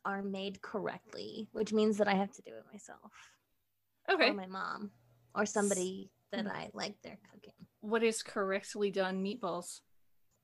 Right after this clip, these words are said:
Speaker 1: Not out of a freezer bag.
Speaker 2: Okay.
Speaker 1: That's
Speaker 2: What,
Speaker 1: all.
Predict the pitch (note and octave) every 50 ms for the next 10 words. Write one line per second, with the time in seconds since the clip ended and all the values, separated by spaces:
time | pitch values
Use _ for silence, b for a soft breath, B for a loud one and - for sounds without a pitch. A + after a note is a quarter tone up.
0 | _ _ _ _ G#3+ G#3+ A3+ A#3+ C4 - - B3 C#4 C#4 B3+ A#3+ A#3 A#3+ - A#3
1 | A#3 A3 G3+ G3 G3 F#3 F#3+ G3+ F#3 F#3+ - - _ _ _ _ _ _ - -
2 | - - _ _ _ _ _ _ _ - A4+ G#4 - E3+ D#3+ - - b b b
3 | b b b b b b _ - - _ _ _ _ _ _ _ _ _ _ _
4 | _ _ _ _ _ _ _ _ _ _ _ _ _ _ _ _ E4 E4 B3+ A#3+
5 | A#3+ B3 B3